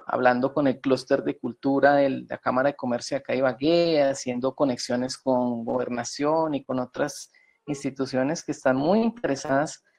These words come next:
en, en apoyar este tipo de iniciativas. Obviamente, cada una de las cosas que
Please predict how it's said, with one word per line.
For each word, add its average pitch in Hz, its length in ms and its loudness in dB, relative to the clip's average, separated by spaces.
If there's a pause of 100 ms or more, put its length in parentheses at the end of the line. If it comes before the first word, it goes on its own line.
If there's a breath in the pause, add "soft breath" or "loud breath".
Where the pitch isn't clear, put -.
(300)
en, 131 300 0
en 135 160 -2
apoyar 127 440 0
este 147 200 -6
tipo 151 340 -2
de 143 100 2
iniciativas. 127 1040 0
Obviamente, 147 680 0
cada 143 440 4
una 147 440 2
de 139 160 2
las 131 220 -8
cosas 135 340 -2
que 131 260 -4